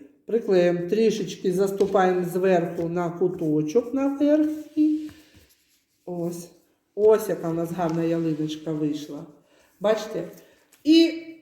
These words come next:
так ми можемо зробити іще іншу, тому що ми наклеїли два трикутничка. Ми з вами наклеїмо, намощуємо ще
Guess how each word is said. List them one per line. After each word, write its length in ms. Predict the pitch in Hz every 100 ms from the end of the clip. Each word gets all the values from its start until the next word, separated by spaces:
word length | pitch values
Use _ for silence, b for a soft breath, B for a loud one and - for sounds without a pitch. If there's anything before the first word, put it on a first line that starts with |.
| -
так 320 | 381 427 -
ми 180 | 233 233
можемо 480 | 247 277 277 233 226
зробити 680 | 226 233 254 427 302 226 285
іще 240 | - 320
іншу, 560 | 349 240 233 214 233 208
тому 280 | 185 226
що 160 | 220 220
ми 160 | 214 220
наклеїли 520 | 226 226 220 220 220
два 300 | 208 226 180
трикутничка. 880 | 175 170 160 156 156 147 - 156 151 b b b b -
Ми 220 | 196 220
з 100 | 185
вами 640 | 175 170 165 170 269 381 - - - - _
наклеїмо, 640 | 190 190 190 185 185 233 240
намощуємо 800 | 208 196 190 180 - 175 170 170
ще 580 | 170 - 185 254 370